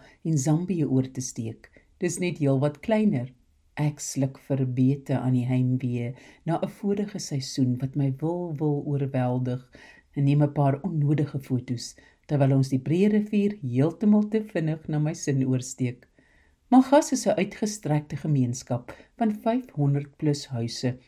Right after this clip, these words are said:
al langs die rivier af tot by Infanta. Ons slaap in die Tolhuis, 'n heerlike, ruim en goed toegeruste vakansiehuis op die oewer van die rivier. Ons kry vinnig ons kamers, gooi ons tasse neer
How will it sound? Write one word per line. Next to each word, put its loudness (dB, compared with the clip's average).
al -2
langs -4
die 0
rivier -2
af -2
tot 0
by 2
Infanta. -2
Ons 2
slaap 4
in 0
die -2
Tolhuis, 0
'n 2
heerlike, 2
ruim 2
en 4
goed -4
toegeruste -2
vakansiehuis 0
op -4
die 2
oewer 2
van 0
die 2
rivier. -2
Ons 4
kry 2
vinnig 0
ons -2
kamers, -2
gooi 2
ons 0
tasse 2
neer -2